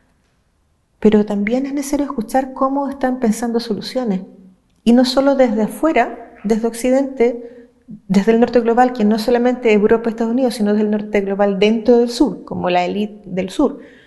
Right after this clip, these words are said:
llevarles la solución. Es decir, a estos indios hay que llevarles educación. O al presidente de México, que insiste con la cosa del Tren Maya. No, que hay que poner un tren ahí.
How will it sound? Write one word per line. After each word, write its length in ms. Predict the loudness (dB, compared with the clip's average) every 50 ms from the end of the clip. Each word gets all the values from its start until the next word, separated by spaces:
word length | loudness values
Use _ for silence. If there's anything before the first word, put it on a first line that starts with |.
| _ _ _ _ _ _ _
llevarles 640 | 0 2 4 6 4 4 4 2 0 -2 -2 -4 -6
la 200 | -8 -6 -6 -6
solución. 460 | -6 -8 -10 -10 -12 -16 -18 -18 -20 -20 -20
Es 40 | _ _
decir, 200 | -14 -8 -4 -2
a 80 | 0
estos 360 | -2 -2 -4 -8 -6 -4 -2
indios 380 | 0 0 0 0 0 0 0 2
hay 200 | 2 0 0 0
que 160 | 0 2 2 2
llevarles 440 | 4 2 2 0 0 -2 -4 -6
educación. 520 | -6 -6 -6 -8 -10 -12 -10 -10 -12 -12 -14 -18 _ _ _ _ _ _ _ _ _ _
O 60 | 0 2
al 100 | 2 2
presidente 360 | 0 0 0 0 0 2 2
de 80 | 2
México, 420 | 2 0 0 0 2 4 4 4 2
que 100 | 2 2
insiste 600 | 2 2 2 2 2 2 2 4 4 2 4 4
con 180 | 2 0 0
la 100 | 0 0
cosa 280 | 0 0 0 0 0 -2
del 140 | -2 -2 -2
Tren 240 | -2 0 2 2 2
Maya. 360 | 2 0 -2 -4 -8 -12 -14 -18 -20 _ _ _
No, 280 | 2 4 6 6 4 4
que 100 | 4 2
hay 80 | 2 2
que 100 | 0 0
poner 220 | 2 2 2 0
un 100 | -2 -2
tren 220 | -4 -4 -4 -4 -4
ahí. 220 | -6 -8 -10 -14